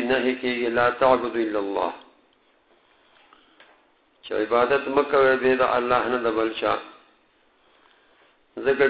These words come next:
کتاب خاوندوانو یې نه پکار چې تاسو نه اخبار په دې کېدلی، نو اوس تاسو اوس موجوده نهي کېږي.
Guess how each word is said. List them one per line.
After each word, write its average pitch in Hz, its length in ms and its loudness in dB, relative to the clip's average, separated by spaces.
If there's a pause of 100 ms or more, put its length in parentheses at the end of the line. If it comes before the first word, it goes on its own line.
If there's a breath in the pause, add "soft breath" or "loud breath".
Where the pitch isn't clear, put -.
کتاب 135 340 2 (120)
خاوندوانو 120 640 2
یې 131 120 2
نه 120 80 0
پکار 127 400 0
چې 110 260 -4
تاسو 120 340 -2
نه 113 120 -2 (160)
اخبار 120 360 0
په 107 160 -4
دې 110 140 -4 (120)
کېدلی، 113 380 -2
نو 110 120 -4
اوس 110 200 -6
تاسو 110 320 0
اوس 104 240 -6
موجوده 98 520 -4
نهي 120 280 -2
کېږي. 120 420 -8